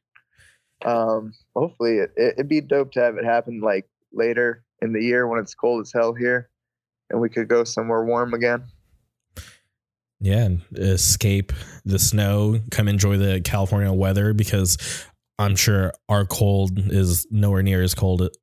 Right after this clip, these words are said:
Speaker 2: like, for you guys. I'm sure it'll be,
Speaker 1: Ah,
Speaker 2: like,
Speaker 1: fuck no, man.
Speaker 2: super chill.
Speaker 1: <laughs> Yeah, it's cold here. It's just, uh, the weather's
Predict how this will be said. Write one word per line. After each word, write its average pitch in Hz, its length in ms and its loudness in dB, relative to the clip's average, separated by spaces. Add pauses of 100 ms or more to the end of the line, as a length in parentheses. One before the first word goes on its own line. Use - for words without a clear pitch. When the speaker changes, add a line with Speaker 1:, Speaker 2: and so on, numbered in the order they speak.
(180)
Speaker 2:
like, 90 120 0
for 101 120 0
you 95 180 2
guys. 95 560 0
I'm 95 240 0
sure 95 160 0
it'll 90 100 0
be, 92 60 2
Speaker 1:
Ah, - 80 2
Speaker 2:
like, 85 120 0
Speaker 1:
fuck 139 220 -2
no, 117 160 0
man. 120 180 -4
Speaker 2:
super 120 300 2
chill. 98 520 2
Speaker 1:
<laughs> 104 60 -4 (2000)
Yeah, 113 140 2
it's - 140 -8
cold 120 360 -2
here. 110 280 0
It's - 180 -4
just, - 320 -6
uh, 87 300 0 (840)
the 123 100 -10
weather's 120 520 -2